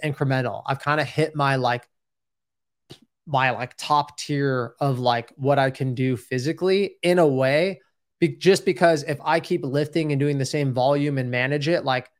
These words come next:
I might s-, start getting injured and, and things like that, which I've experienced in the past. So you can't just keep doing, like, when you're natural,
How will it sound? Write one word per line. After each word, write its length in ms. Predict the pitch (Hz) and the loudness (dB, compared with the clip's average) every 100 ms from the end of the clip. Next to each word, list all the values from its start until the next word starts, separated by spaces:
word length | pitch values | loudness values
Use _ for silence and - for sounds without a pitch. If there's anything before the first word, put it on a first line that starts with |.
| _ _ _ _ _ _ | _ _ _ _ _ _
I 240 | 139 143 | 0 2
might 260 | 139 139 139 | 2 0 0
s-, 120 | - - | -4 -12
start 320 | - 151 143 | 0 0 2
getting 240 | 139 139 | 0 -2
injured 580 | 135 143 127 135 135 135 | -2 -2 0 2 0 0
and, 140 | 127 127 | -4 -4
and 200 | 131 123 | -6 -2
things 300 | 135 131 123 | 0 0 -2
like 240 | 123 120 | -4 -2
that, 240 | 123 127 | 0 0
which 160 | 127 127 | -2 -2
I've 220 | 131 120 - | -4 -4 -6
experienced 480 | - - 233 156 143 | -8 0 2 2 0
in 60 | |
the 40 | 139 | -4
past. 260 | - 113 | -4 -6
So 80 | - | -4
you 120 | 139 | -4
can't 200 | 139 233 | 0 0
just 200 | 190 214 | 2 -2
keep 260 | - 214 147 | 0 -4 2
doing, 300 | 165 196 165 | 4 4 2
like, 180 | 143 135 | 0 -2
when 100 | 147 | 0
you're 120 | 180 | 2
natural, 480 | 208 214 - 127 | 2 0 0 -4